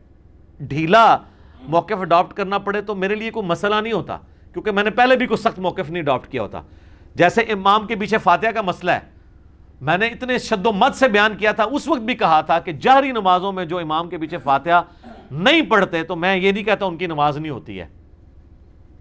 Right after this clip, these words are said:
खैर बाद में अल्लाह ने शरह सदर किया तो ये समझ आई कि ये जारी नमाजों में पीछे ना पढ़ने वाला अमल ज़्यादा बेहतर है।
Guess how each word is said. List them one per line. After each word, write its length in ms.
खैर 200
बाद 280
में 120
अल्लाह 180
ने 100
शरह 240
सदर 260
किया 260
तो 220
ये 160
समझ 260
आई 140
कि 100
ये 120
जारी 300
नमाजों 360
में 120
पीछे 260
ना 180
पढ़ने 300
वाला 200
अमल 300
ज़्यादा 280
बेहतर 300
है। 100